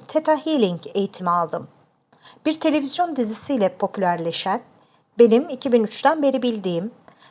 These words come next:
defalarca katıldığım, yararına inandığım aile dizimi uygulayıcılığı eğitimimi de iki bin yirmi iki Aralık ayında tamamladım. Çok önemsediğim için dizim açtırmaya başlamadan önce başka başka kitaplar okudum.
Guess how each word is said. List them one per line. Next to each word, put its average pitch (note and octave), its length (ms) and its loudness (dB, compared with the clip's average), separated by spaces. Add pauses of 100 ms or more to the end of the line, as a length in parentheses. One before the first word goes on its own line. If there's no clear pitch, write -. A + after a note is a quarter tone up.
(160)
defalarca B3 640 4
katıldığım, C#4 600 4
yararına C4+ 540 6
inandığım F3 680 -4 (120)
aile G#3+ 400 0
dizimi E3+ 440 -8
uygulayıcılığı E3 840 -8
eğitimimi E3+ 720 -4
de A3+ 240 -2 (300)
iki C4 220 -4
bin A#3 100 6
yirmi G3 300 2
iki A#3+ 220 -4
Aralık F#3+ 360 2
ayında D#3+ 280 -4
tamamladım. D#3+ 600 -6 (960)
Çok G#4 320 2
önemsediğim D#4 640 2
için C4+ 500 -4
dizim B3+ 240 -2
açtırmaya F#3 680 -2
başlamadan D#4 520 0
önce D4 400 -2 (280)
başka C#4+ 360 -2
başka C4+ 320 0
kitaplar G3+ 440 0
okudum. D3+ 360 -8